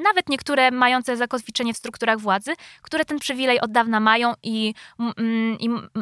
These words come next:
pozwala im się mówić, pozwala im się, żeby ich perspektywa była widoczna, a i, kosztem innych perspektyw. Ja chciałabym to odwrócić. Chciałabym wprowadzić równość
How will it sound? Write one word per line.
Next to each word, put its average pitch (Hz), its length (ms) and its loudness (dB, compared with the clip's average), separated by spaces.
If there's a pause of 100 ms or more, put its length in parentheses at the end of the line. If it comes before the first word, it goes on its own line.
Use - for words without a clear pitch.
(160)
pozwala 269 380 4
im 240 100 -2
się 226 140 0
mówić, 294 380 -2
pozwala 233 380 2
im 220 120 -2
się, 202 340 0 (260)
żeby 220 240 0
ich - 160 -4
perspektywa 277 580 0
była 262 200 4
widoczna, 254 440 0 (120)
a 247 60 2
i, 277 160 -4 (180)
kosztem 349 380 2
innych 277 260 -2
perspektyw. - 540 -2
Ja 339 100 2
chciałabym 320 380 2
to 269 80 0
odwrócić. 220 400 -4
Chciałabym 277 280 0
wprowadzić 247 400 0
równość 226 460 -2